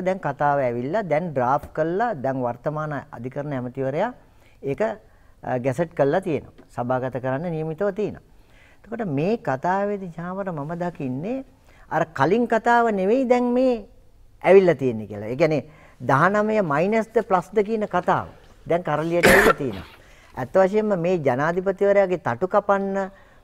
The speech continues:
කියලා ගෙනාපු, අ, සංශෝධනය වෙනුවට යලි ඒ, ඒ ජනාධිපතිවරයා යලි යෝධයෙක් කරලා තියෙනවා මේක ඇතුලේ. මම ඕනනම් වගන්තිත් එක්ක කියන්නම්. එතකොට අපිට බැරි වුණානේ දහනමය වෙනි ව්‍යවස්ථා සංශෝධනය සභාගත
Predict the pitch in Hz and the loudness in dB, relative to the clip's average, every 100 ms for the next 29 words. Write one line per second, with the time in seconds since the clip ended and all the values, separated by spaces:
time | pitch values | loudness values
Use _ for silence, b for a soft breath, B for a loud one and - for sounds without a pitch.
0 | - 196 196 180 185 190 190 190 190 185 | 0 2 4 2 0 0 -2 2 4 4
1 | 170 b b b - 127 123 120 113 110 | 2 b b b -2 0 2 0 -2 -6
2 | 113 - 156 196 220 202 190 185 156 143 | -8 -4 -2 2 2 4 2 2 2 2
3 | 233 247 - 123 135 - b b b b | 4 2 2 -2 -4 -10 b b b b
4 | b - 147 180 269 254 160 - - - | b 2 4 6 6 2 -2 -8 -12 -2
5 | 156 156 127 - - - 127 135 127 127 | 2 4 2 -6 -18 -12 -4 -2 -2 -2
6 | 139 180 190 196 196 233 269 190 180 262 | -2 -2 -2 -2 2 4 6 8 8 12
7 | 277 233 196 - 147 135 113 110 113 143 | 12 12 12 8 2 2 -2 -8 -6 -4
8 | 139 123 98 95 98 127 135 139 147 127 | -2 -4 -4 -10 -6 -2 0 0 -2 -4
9 | - 131 135 127 147 147 147 175 185 165 | -10 -12 -6 -2 -2 -2 -6 -4 -2 4
10 | 196 110 87 - - b b b - 214 | 2 2 -8 -20 -20 b b b -6 0
11 | 254 113 - 208 254 160 135 180 220 226 | 2 0 -2 4 6 6 4 2 0 -2
12 | 220 214 208 - B B B B - 123 | -2 -4 -6 -12 B B B B -6 0
13 | 120 180 208 208 208 202 143 156 165 - | 2 2 0 -2 -2 -2 0 0 0 2
14 | 202 185 151 165 180 180 185 190 156 147 | 2 2 -6 -4 -4 -4 -4 -4 -4 0
15 | 170 170 | 0 0